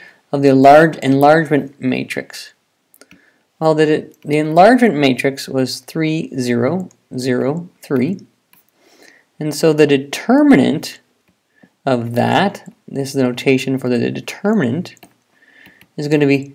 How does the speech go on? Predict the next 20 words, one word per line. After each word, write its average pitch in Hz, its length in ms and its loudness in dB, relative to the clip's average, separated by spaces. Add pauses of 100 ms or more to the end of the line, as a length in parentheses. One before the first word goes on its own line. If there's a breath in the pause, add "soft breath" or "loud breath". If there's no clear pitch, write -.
(120)
three 165 220 0
times 135 380 0
three 175 580 0 (1080)
minus 139 560 0
zero. 123 340 -2
So 117 140 -10
this 135 380 -2
is 143 280 -4
the 131 60 -8
determinant. 131 760 -4 (1900)
Now, 151 460 -4 (1600)
D 185 220 -2
part 139 300 0
says 127 260 0
conjecture 139 600 0
relationship 151 440 0
between 127 220 0
the 110 80 0
original 139 400 0
area, 160 460 2